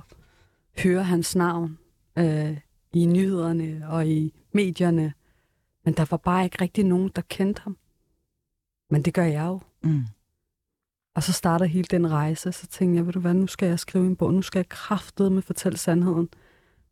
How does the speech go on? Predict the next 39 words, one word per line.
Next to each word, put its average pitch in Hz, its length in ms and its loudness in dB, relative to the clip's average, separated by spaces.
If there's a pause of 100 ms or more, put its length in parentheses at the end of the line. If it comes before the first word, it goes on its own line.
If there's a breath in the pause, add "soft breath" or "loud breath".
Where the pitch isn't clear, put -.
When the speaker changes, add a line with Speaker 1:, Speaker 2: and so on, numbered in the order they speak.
Speaker 1:
hvor 170 200 2
han 160 340 0
kommer 170 320 0
fra, 151 500 -6
og 170 120 2
hvor 165 220 2
vi 175 220 2
kommer 147 400 -2
fra." 139 340 -2 (1000)
Fordi 190 180 2
der 196 120 0
er 185 60 2
så - 160 -2
mange, 190 360 2 (340)
I 220 80 0
tror - 280 -2
bare, 175 200 -2
han 196 140 -2
er 190 40 2
en 170 140 4
eller 190 120 2
anden 185 220 2 (1120 loud breath)
ledende 202 480 2
figur 190 580 -2 (260)
i 185 240 2
bandemiljøet, 180 880 0
der 202 80 2
har 180 120 2
levet 196 260 4
et 196 120 -4
liv 180 160 -2
i 190 40 0
sus 185 320 -4
og - 80 -8
dus 185 240 -2
med 190 80 2
masser 180 260 0
af 190 60 -4
penge. 190 280 0